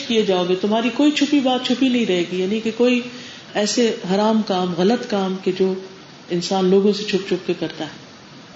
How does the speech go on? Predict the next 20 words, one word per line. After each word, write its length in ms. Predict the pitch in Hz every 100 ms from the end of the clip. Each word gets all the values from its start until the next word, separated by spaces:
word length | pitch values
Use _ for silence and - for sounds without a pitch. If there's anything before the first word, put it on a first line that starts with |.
| - - - - - -
پھر 120 | 277
اسی 280 | - 262 294
طرح 200 | 302 294
سینوں 360 | - 277 294
کے 120 | 302 240
بھید 280 | 180 220
بھی 140 | 202 214
سامنے 400 | 202 175 170 165
آ 80 | 151
جائیں 180 | 147 151 160
گے۔ 40 |
وَحُصِّلَ 600 | 160 160 277 - 277 240
مَا 200 | 208 190
فِي 160 | 175 180
الصُّدُورِ 460 | - 170 156 147 - - - 202
إِنَّ 200 | 196 175
رَبَّهُمْ 540 | 170 156 196 226 302 - - - - -
بِهِمْ 420 | 165 185 240 233
يَوْمَئِذٍ 760 | 180 185 190 180 165 160 180 170
لَخَبِيرٌ، 540 | 165 - 156 151 147